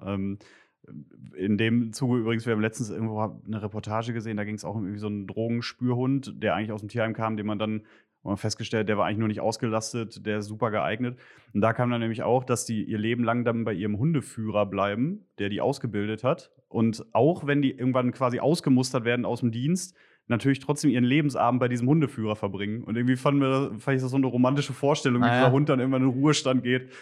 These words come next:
Speaker 1: und so mit so, in so einem Schaukelstuhl auf der Veranda
Speaker 2: <laughs>
Speaker 1: sitzt und da
Speaker 2: Mit Pantoffeln.
Speaker 1: Ja,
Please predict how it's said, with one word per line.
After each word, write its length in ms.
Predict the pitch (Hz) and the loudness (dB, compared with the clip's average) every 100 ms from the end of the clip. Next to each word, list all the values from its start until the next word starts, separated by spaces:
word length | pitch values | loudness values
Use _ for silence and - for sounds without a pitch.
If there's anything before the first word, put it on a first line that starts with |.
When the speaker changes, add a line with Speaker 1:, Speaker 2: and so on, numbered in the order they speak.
| - 104 | -8 -4
Speaker 1:
und 80 | |
so 100 | 107 | 0
mit 160 | 120 113 | 0 -2
so, 160 | 120 - | -4 -4
in 180 | 104 | -2
so 100 | 117 | -2
einem 100 | 117 | -4
Schaukelstuhl 580 | - - - 123 - 127 | 0 2 2 0 0 2
auf 120 | 101 | 4
der 100 | 120 | 6
Veranda 380 | 113 202 220 139 | 8 8 10 8
Speaker 2:
<laughs> 40 | 151 | 8
Speaker 1:
sitzt 240 | 131 165 | 4 4
und 180 | 131 240 | 6 6
da 200 | 254 247 | 6 6
Speaker 2:
Mit 260 | 165 151 | 8 8
Pantoffeln. 580 | 180 - 175 170 165 156 | 8 8 6 6 6 6
Speaker 1:
Ja, 240 | 147 156 | 6 6